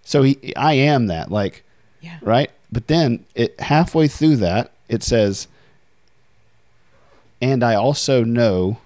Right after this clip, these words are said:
Speaker 1: when the doe has their fawn, I'm there."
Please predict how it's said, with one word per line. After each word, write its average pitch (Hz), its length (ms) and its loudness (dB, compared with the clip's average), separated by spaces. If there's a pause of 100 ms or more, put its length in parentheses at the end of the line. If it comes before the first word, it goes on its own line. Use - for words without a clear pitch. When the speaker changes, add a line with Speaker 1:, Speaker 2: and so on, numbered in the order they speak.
(400)
Speaker 1:
when 110 300 -2
the 101 140 0
doe 101 560 0
has 104 320 -4
their 104 140 -4
fawn, 95 380 -6
I'm 87 160 -6
there." 87 380 -8